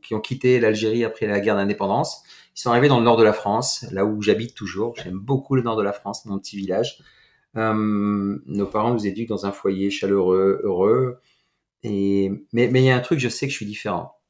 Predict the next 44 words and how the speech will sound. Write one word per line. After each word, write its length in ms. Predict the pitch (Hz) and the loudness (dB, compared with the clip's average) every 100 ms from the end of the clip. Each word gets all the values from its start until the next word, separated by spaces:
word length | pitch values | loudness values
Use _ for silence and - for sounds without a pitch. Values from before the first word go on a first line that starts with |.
| _ | _
Je 100 | - | -10
suis 140 | 104 | -8
différent 520 | 104 104 104 101 120 | -8 -6 -2 0 0
de, 120 | 113 92 | 0 -4
de 240 | - 98 | -4 -4
par 200 | 104 101 | 0 0
mes 180 | 104 98 | 0 0
origines, 560 | 104 110 104 104 117 120 | 0 -2 -2 -2 -4 -8
je 60 | |
suis 120 | - | -12
différent 400 | 95 98 95 104 | -14 -10 -6 -4
de 80 | 101 | -4
par 240 | 98 101 101 | -4 -4 -4
ma 140 | 98 | -4
couleur 240 | - 98 | 0 0
de 80 | 101 | 0
peau, 380 | 120 107 101 101 - _ - | 0 0 0 -2 -16 _ -20
je 80 | |
suis 80 | 104 | -16
différent 480 | 101 98 107 107 117 | -14 -8 -4 0 0
de 100 | 107 | -2
par, 380 | - 107 107 104 | 2 4 4 2
euh, 220 | 98 95 | -2 -2
mon 160 | 98 101 | -2 -2
prénom. 480 | - 123 107 101 - _ _ _ _ - | 0 0 0 -4 -8 _ _ _ _ -2
Et, 340 | 113 120 127 | 0 2 2
et, 80 | 123 | 2
euh, 300 | 110 107 110 - - | 2 -2 -4 -10 -8
et, 80 | 123 | -8
et, 440 | 123 120 - - | -6 -8 -10 -14
et, 320 | 110 - - | -14 -16 -12
et 40 | 117 | -6
j'en 160 | 117 | -6
fais 160 | - 151 | -2 -2
un 80 | 117 | -2
espèce 320 | - 123 107 | 0 -2 0
de 100 | 110 | 0
fardeau 380 | - 110 123 123 | 2 2 4 0
inconscient. 560 | 104 107 - 90 - _ _ _ _ _ _ | 0 -6 -8 -10 -12 _ _ _ _ _ _
Mais 160 | 110 120 | 0 2
en 60 | |
même 240 | 113 113 110 | 2 0 2
temps, 300 | 143 160 117 | 2 4 2
euh, 240 | 101 | 0